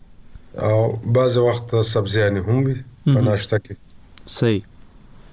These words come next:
Speaker 1: بیا د غرمې ډوډۍ چې دی، دې څخه مونږ اجتناب کوو.
Speaker 2: صحیح. تاسو یې نه خورئ غرمې ډوډۍ؟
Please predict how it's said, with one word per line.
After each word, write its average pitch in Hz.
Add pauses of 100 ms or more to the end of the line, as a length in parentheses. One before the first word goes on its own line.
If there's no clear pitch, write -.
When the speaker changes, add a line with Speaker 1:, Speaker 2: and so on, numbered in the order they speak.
Speaker 1:
بیا 180
د 160
غرمې 160
ډوډۍ 147
چې 135
دی، 135
دې 131
څخه 123
مونږ 117 (680)
اجتناب 101
کوو. 73 (340)
Speaker 2:
صحیح. 117
تاسو 120
یې 120
نه 117
خورئ 107
غرمې 101
ډوډۍ؟ 113